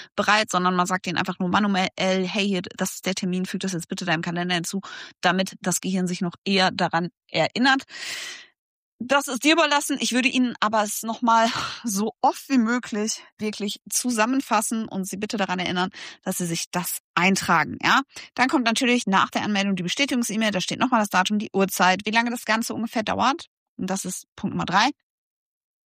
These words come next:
Und natürlich auch der Link. Ähm, und überlege dir vorher, wie lange das Ganze dauert und halte dich auch daran. <laughs> Das ist einer der wichtigen Punkte, wie du die Show-Up-Rate auch noch mal erhöhen kannst. Weil,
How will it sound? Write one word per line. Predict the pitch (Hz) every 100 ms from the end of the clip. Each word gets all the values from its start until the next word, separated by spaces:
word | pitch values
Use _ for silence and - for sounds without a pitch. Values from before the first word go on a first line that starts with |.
| _
Und | 185
natürlich | 156 - -
auch | -
der | 180
Link. | 247 - - - - - - - _ _ -
Ähm, | 208 196 196 196 208 _ _ _ _ _ _ _ _ -
und | 214
überlege | 226 202 196 247 269
dir | 226
vorher, | - 233 240
wie | 185
lange | 180 185 233
das | 196
Ganze | - 185 175
dauert | 165 214 -
und | 170
halte | 196 240 185
dich | 160
auch | -
daran. | - 170
<laughs> | 214 - -
Das | -
ist | - -
einer | 226
der | 175
wichtigen | 185 - 208 _
Punkte, | 190 214 240 285 - - -
wie | - 214
du | 226
die | 220
Show-Up-Rate | - 180 202 226 165 175 220 -
auch | 170 -
noch | 190 -
mal | 165 175
erhöhen | 190 180 170
kannst. | 170 - - - -
Weil, | 180 175 196 294 302